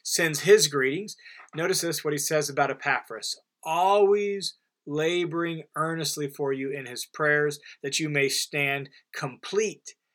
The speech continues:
and fully assured in all the will of God." So notice that Epaphras has such an investment in them and such an investment in them as a church that he's laboring earnestly for you in his prayers. I mean, he's working hard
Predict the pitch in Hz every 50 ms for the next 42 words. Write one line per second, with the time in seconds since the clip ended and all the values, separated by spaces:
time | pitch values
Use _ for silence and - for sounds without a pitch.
0 | _ _ _ _ 151 143 143 139 139 - - 185 190 202 202 190 185 175 156 -
1 | - - 165 156 151 143 135 131 127 - - 131 131 - 139 135 143 147 147 143
2 | 135 131 131 127 123 117 113 127 117 110 107 107 - - 147 151 185 208 214 190
3 | 151 - - 127 120 110 - _ - - - - _ _ _ - - 175 190 202
4 | 208 - - 160 139 131 - 156 151 143 139 - - - - 196 226 226 - 233
5 | 220 196 175 147 139 180 202 202 - - 160 147 131 127 131 127 123 151 170 175
6 | 170 156 139 131 131 _ - - - - _ 135 - - 202 214 214 214 196 175
7 | 156 143 165 180 190 - - 170 151 135 127 147 165 165 165 160 143 143 147 -
8 | 135 120 113 - - - - - 196 202 180 156 147 - - _ - - _ -
9 | 151 143 139 151 147 131 - - _ - _ _ - 151 156 170 175 196 202 220
10 | 226 220 170 190 185 175 160 156 147 147 147 _ _ _ _ - 180 190 202 220
11 | 240 247 247 240 208 185 156 - - - 147 143 135 135 - - 156 147 147 143
12 | 143 139 139 143 139 147 147 143 135 123 123 139 127 120 - _ - - - 143
13 | 147 147 147 143 135 127 120 113 107 120 131 127 131 143 160 139 131 139 156 170
14 | 190 202 214 220 226 226 - - 175 160 147 143 143 - - 151 175 190 202 202
15 | 180 175 160 143 135